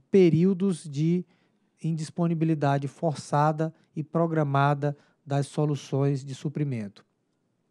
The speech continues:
próprios de empreendimentos de geração de energia elétrica e potência elétrica.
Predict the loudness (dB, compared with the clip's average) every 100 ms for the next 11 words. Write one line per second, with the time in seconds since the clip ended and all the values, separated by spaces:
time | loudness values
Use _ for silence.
0 | _ _ _ 4 6 6 2 0 -2 -2
1 | -4 -2 -2 -2 -2 -6 -2 0 0 0
2 | -2 -4 -2 -2 2 2 2 0 -2 -8
3 | -4 -4 -4 -4 -4 -2 -2 -2 -4 -12
4 | -20